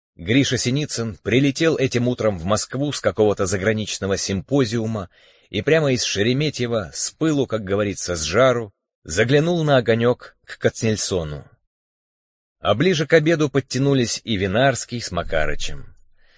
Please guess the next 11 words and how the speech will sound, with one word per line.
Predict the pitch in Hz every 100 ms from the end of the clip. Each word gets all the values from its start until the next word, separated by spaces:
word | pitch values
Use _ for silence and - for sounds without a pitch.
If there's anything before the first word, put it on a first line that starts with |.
| _ _ -
В | 92
итоге | - 196 170 170 151 87
литровая | 92 117 151 180 180 160 147
бутыль | 135 135 151
шотландского | - 117 - 139 120 - 101 104
виски, | 101 127 - 113 113 92 -
привезенная | 110 131 127 147 135 127
из-за | 113 110 95 110
бугра | 107 104 107 117
бывшим | 80 113 104 - 98 80
башнером, | 117 131 - 113 104 98